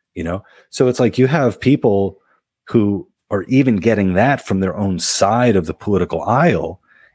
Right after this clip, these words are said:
And, you know, I think you have to have some balls to be able to put up with that or be like, "Hey, you know, uh, you know, if you don't like it, leave it. You know, I'm, I'm still gonna continue to do this thing." And, um,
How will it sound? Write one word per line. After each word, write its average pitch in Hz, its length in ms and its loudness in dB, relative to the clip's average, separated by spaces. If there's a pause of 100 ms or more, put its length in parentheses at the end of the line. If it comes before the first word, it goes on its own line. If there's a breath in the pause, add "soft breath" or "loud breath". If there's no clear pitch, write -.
And, 98 580 0 (100)
you 147 80 -4
know, 160 100 2
I 110 60 2
think 135 200 -2
you 117 100 4
have 113 180 -2
to 101 100 2
have 104 380 -2
some 90 200 -2
balls 101 520 0
to - 100 -8
be 90 240 -4
able 87 160 0
to - 120 -12
put 92 180 -2
up 139 160 -2
with 147 140 0
that 80 180 2
or 82 80 0
be 95 120 2
like, 82 200 2
"Hey, - 260 -8 (500 soft breath)
you 92 120 -4
know, 76 260 -4 (540)
uh, 78 180 -14 (560)
you 101 100 -4
know, 73 240 -4 (140)
if 117 140 -2
you 110 80 4
don't 107 120 2
like 101 240 0
it, 87 220 -2
leave 87 260 0
it. 85 220 0
You 92 100 -6
know, 80 120 0
I'm, 80 120 -8
I'm 85 200 -4
still 90 240 -2
gonna 78 140 -8
continue 82 400 -10
to 80 80 -6
do 98 180 2
this 85 180 -2
thing." 78 240 -8 (500 loud breath)
And, 95 440 0
um, 90 500 0